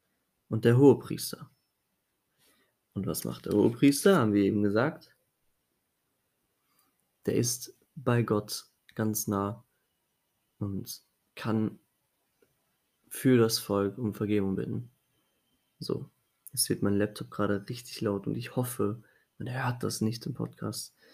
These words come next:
Ähm, genau. Vers fünfzehn.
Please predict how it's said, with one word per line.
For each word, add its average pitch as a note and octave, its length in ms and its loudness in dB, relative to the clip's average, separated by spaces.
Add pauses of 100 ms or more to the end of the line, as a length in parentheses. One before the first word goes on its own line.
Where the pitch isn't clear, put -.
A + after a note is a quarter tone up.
(560)
Ähm, G#2+ 580 4 (1400)
genau. A#2 480 6 (1400)
Vers A#2 300 2
fünfzehn. B2 580 2